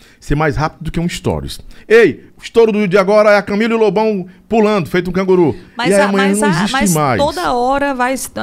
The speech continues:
Speaker 2: mas eu, eu
Speaker 1: Não é ruim pra um sucesso, não é, não, esse tipo de sucesso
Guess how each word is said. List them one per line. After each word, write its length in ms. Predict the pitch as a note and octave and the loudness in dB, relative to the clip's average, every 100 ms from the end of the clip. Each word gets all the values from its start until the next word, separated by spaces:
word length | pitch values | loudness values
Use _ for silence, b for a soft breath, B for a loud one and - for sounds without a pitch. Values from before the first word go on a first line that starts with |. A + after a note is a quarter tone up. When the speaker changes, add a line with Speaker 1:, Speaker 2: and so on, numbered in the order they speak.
| G#3+ | -8
Speaker 2:
mas 560 | - - F4+ F#4+ - | -6 -4 -4 -6 -8
eu, 220 | D#4+ - - | -8 -6 -4
eu 540 | B3 C4+ C#4+ D4+ - - | -4 -4 -4 -6 -10 -6
Speaker 1:
Não 160 | A3 - | -4 0
é 40 | |
ruim 340 | F3+ F3+ E3+ D#3 | 0 0 0 -2
pra 160 | C#3 | -4
um 80 | A#2+ | -6
sucesso, 600 | - A2+ - A#2+ - G2+ - B | -6 -8 -4 -4 -4 -12 -16 B
não 220 | B D#3 F#3+ | B -4 -2
é, 40 | |
não, 80 | F3+ | 0
esse 180 | F3+ - | -2 -4
tipo 160 | - | -10
de 80 | - | -12
sucesso 460 | - D#3 D#3 D3 | -10 -6 -6 -6